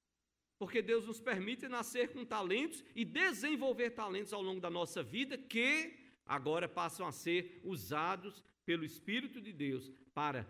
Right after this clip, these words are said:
servir na sociedade, mas de modo especial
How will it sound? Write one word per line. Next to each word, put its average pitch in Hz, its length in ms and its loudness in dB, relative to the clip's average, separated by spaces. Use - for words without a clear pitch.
servir 175 580 0
na 269 120 2
sociedade, 170 920 0
mas 139 180 -2
de 143 60 -2
modo 143 240 2
especial 123 720 -2